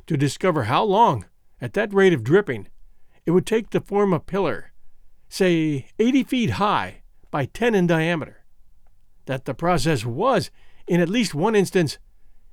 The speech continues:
incalculably slow, the following instance will suffice to show. Cut on one of these pillars, we discovered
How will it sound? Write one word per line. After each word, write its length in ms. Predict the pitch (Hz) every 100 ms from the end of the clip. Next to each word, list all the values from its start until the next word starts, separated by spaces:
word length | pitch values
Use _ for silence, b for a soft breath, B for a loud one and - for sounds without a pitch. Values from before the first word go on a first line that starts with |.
| -
incalculably 840 | 131 - 202 254 - 180 127 127
slow, 580 | 113 - 196 214 85 - - - - - b b
the 80 | 117
following 440 | 147 208 226 180
instance 400 | 175 139 180 156
will 100 | 160
suffice 440 | - 147 180 190
to 120 | - 175
show. 460 | 208 226 123 - - - - _ _ _ _ - - - - - b b
Cut 260 | - 233 262 -
on 160 | 160
one 120 | 175
of 80 | 240
these 180 | 214 185
pillars, 400 | - 208 175 127
we 100 | 156
discovered 560 | 151 - 214 196 180